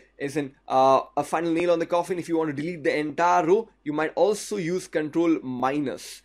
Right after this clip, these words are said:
What Control minus tells you is you want to delete the row or column or cell.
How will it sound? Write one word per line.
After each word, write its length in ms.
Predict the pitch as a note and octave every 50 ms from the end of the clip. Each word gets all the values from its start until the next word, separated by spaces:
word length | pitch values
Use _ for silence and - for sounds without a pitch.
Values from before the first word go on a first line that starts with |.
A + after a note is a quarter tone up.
| _ _
What 160 | - C3 B2+
Control 240 | - D3 C#3 C#3 D3
minus 440 | C#3 C#3 C#3+ D#3+ E3+ F3+ F3 - - _ -
tells 240 | E3 E3 F3+ F3+ C#3+
you 160 | E3+ F#3 -
is 260 | - D#3+ F#3 F#3+ F#3 - _ _
you 100 | - C#3+
want 160 | D3 D#3 E3 D3+
to 60 | C#3
delete 300 | A2+ C3+ E3 G3 E3+ D#3
the 100 | F#3+ F3+
row 260 | F3+ G3 A#3 - - -
or 180 | - C#3+ C#3+
column 400 | - - D#3+ D#3 E3+ G3+ G#3+ G#3 - -
or 180 | - E3 D#3+
cell. 300 | D3+ - G3+ G3 A3 A3+